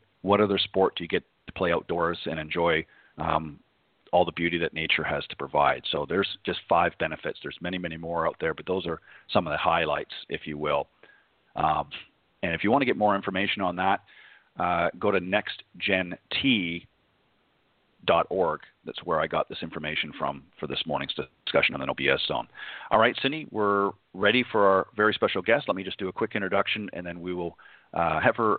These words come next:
join us here on the show this morning. Uh, Andre Martin is a L P G A Class A professional and a certified golf coach. Uh, she was recently inducted into the Maine Golf Hall of Fame and has more than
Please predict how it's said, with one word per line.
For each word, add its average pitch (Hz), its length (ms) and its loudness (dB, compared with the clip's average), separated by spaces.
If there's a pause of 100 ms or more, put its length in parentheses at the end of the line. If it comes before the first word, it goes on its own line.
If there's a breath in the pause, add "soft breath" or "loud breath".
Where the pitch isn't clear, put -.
join 101 280 -2
us 92 100 -4 (260)
here 90 240 0
on 82 140 -4
the 78 60 -6 (100)
show 85 160 0
this 82 160 -8
morning. 78 260 -4 (460 loud breath)
Uh, 87 140 4
Andre 127 320 4 (120)
Martin 127 320 2
is 101 280 -2 (100)
a 92 400 -2
L 110 140 2
P 123 80 -4
G 110 140 0
A 101 240 2 (200 soft breath)
Class 104 300 2
A 95 100 2
professional 113 720 0
and 92 100 -4
a 90 100 -4 (120)
certified 98 400 0
golf 95 300 4
coach. 147 240 0 (500)
Uh, 85 220 -4 (100)
she 95 80 -2
was 90 140 -6 (100)
recently 107 380 0
inducted 101 400 2
into 90 240 -8
the 87 260 -10
Maine 107 320 0
Golf 104 240 4
Hall 98 240 2
of 92 140 -2
Fame 110 320 2 (640 soft breath)
and 90 120 -2
has 87 260 0
more 95 200 2
than 90 140 -2